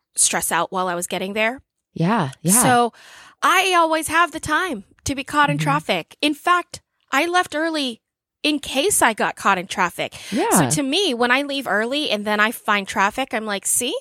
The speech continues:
Speaker 1: glad I left early and I
Speaker 2: Right.
Speaker 1: am happy as a bird. I
Speaker 2: Yeah.
Speaker 1: am not stressed out." My passenger will be like, "How, how are you not going crazy right now?" I'm like, "Well, we're,
Speaker 2: <laughs>
Speaker 1: it's just traffic." It's,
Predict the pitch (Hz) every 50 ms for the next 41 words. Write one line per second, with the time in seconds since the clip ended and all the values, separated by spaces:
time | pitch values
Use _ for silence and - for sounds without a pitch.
0 | - _ _ _ - - 190 202 208 214 240 254 254 269 277 - - 294 339 480
1 | 440 311 285 311 - - 190 190 - - 180 175 170 170 214 190 170 - - -
2 | - - _ _ - - - 359 359 349 - - 359 339 311 277 269 - 269 240
3 | - 185 175 165 156 - - - - - - - 247 320 359 196 127 196 190 196
4 | 202 208 226 240 - - - - - 220 190 185 - - 175 156 139 - - -
5 | - - - _ _ 220 226 254 311 - - 208 202 214 - 277 269 285 294 302
6 | 302 247 214 196 208 196 185 175 - _ _ _ _ _ _ _ _ - - -
7 | - - _ _ _ _ _ _ _ _ _ - - 220 240 254 247 247 254 262
8 | 226 196 180 170 117 - 175 170 165 - - 165 151 - 156 139 139 131 - -
9 | 139 - - 185 - - - 233 226 214 - - 233 269 302 302 - 311 311 311
10 | - _ - - - _ _ - - _ _ _ - 285 - - - 370 349 -
11 | - 330 330 381 415 - - - 311 320 -